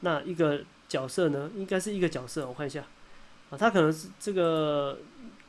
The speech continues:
它的限定购买两个啦，哦，啊，它应该是账号限定啦，应该是账号限定，就是购买两个，或，对，应该是这样的哈。然后你看一下我开到什么，我目前的话，我自己开是开到了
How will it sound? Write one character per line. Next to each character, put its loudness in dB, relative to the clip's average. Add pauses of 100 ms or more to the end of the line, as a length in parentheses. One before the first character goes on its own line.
(120)
它 4
的 6
限 6
定 2
购 4
买 2
两 0
个 -10
啦， -10
哦， -12 (760)
啊， -10
它 2
应 -2
该 4
是 2
账 4
号 6
限 2
定 -2
啦， -10 (340)
应 -4
该 0
是 -2
账 0
号 2
限 -2
定， -8 (340)
就 0
是 2
购 2
买 2
两 0
个， -10 (140)
或， -2 (440)
对， -8 (140)
应 -6
该 -4
是 -8
这 -4
样 -8
的 -14
哈。 -14 (420)
然 -2
后 6 (480)
你 -8
看 6
一 6
下 6
我 2
开 -2
到 4
什 -8
么， -12 (880)
我 0
目 2
前 0
的 0
话， 4
我 -6
自 -8
己 -8
开 -2
是 -6
开 -4
到 0
了 -10